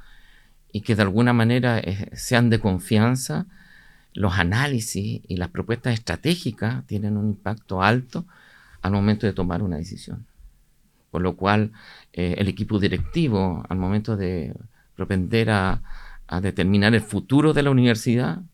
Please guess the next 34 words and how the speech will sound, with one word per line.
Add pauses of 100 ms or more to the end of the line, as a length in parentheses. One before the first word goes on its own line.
bueno,
los
datos
van
a
estar
ahí
como
para (240)
tratar
de
responder
cómo
va
a
ser, (540)
eh,
eh,
cómo
va
a
ser
esa
dirección
y
cómo (220)
va
a
ser
la
forma
de
trabajar
también.